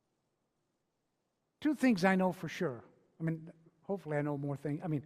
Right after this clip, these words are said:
I know God loves me. I know Christ died for me. I know that those things are true.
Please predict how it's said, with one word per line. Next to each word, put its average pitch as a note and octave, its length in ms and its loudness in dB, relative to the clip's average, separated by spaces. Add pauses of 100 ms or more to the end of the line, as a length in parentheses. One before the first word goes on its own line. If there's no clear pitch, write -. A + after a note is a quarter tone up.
I E3+ 80 -2
know F3 140 2
God D3+ 240 0
loves D3 260 0
me. C3+ 160 -8 (140)
I D#3 60 -4
know D#3+ 100 0
Christ D#3 320 -6
died C#3+ 200 -4
for D3+ 120 -8
me. D3+ 100 2
I D#3+ 40 2
know F#3 160 4
that E3+ 360 0
those A#3 220 6
things E3 260 -2
are C#3+ 80 -10
true. C#3+ 380 -6